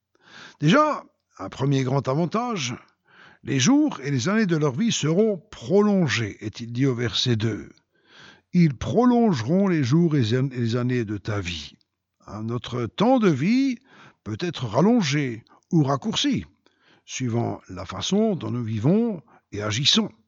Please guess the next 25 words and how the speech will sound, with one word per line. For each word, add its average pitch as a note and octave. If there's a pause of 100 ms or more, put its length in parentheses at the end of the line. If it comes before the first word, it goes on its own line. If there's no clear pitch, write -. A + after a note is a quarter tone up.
(1040)
Et -
c'est, - (100)
il F2+
est G2
dit B2 (160)
dans G#2
l'Épître G2+
au, F#2+
à F#2
Timothée, D3 (640)
au G#2+
chapitre G#2
quatre, D#3
verset A2
huit, D#3+
euh, A2 (840)
la G#2+
piété F3+ (460)
a C3
les C3
promesses D3
de A2+
la A#2
vie A#2
présente E3+